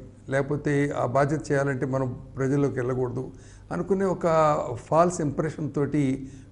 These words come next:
వెళ్ళలేకపోయినందువల్ల fade అవుట్ అయ్యారు అని అనిపిస్తుంది. కానీ నా విషయంలో speaker అనేది, speaker అనే బాధ్యత చేపట్టేటప్పుడు మాత్రమే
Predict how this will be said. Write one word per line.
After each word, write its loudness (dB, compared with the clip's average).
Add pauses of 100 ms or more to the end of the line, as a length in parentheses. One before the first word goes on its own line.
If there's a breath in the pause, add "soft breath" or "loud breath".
వెళ్ళలేకపోయినందువల్ల 4
fade 2
అవుట్ 4
అయ్యారు 4
అని 0
అనిపిస్తుంది. -6 (520 loud breath)
కానీ 6 (100)
నా 6 (100)
విషయంలో 2 (300 loud breath)
speaker 4
అనేది, 2
speaker -2
అనే 2
బాధ్యత 0
చేపట్టేటప్పుడు -2 (120)
మాత్రమే -2